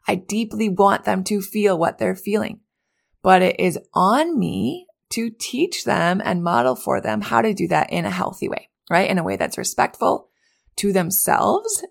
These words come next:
and to others, right? A way that's nourishing, a way that is compassionate, a way that is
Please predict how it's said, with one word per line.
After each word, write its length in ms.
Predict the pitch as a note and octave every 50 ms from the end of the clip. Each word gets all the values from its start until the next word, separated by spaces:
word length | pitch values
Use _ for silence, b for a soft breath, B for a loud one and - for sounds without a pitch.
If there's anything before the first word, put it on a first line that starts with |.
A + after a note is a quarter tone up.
| _ -
and 200 | F#3 E3+ F3 F#3+ F#3
to 120 | D#3 -
others, 420 | - C#3 - - - - - - _ _ _ _ _ _ -
right? 160 | G3+ G#3+ -
A 40 | G3
way 120 | F#3 F3
that's 220 | F3 F#3+ F3+ - -
nourishing, 680 | G3 G#3 A3 G#3+ F#3+ F#3 F#3 - - - - - - -
a 80 | -
way 140 | F#3+ G#3 A3
that 160 | G3+ - -
is 160 | - F#3 F#3
compassionate, 800 | - F#3 F#3+ - - - A3 - - - - - F#3+ - - - _ _ _ _ _ _ _ _ _ _ _ _ _ _ _ _ _ _ _ _ -
a 80 | - E3
way 160 | F#3+ G3+ G#3
that 180 | G3 G3 - -
is 260 | F#3 F3+ E3+ -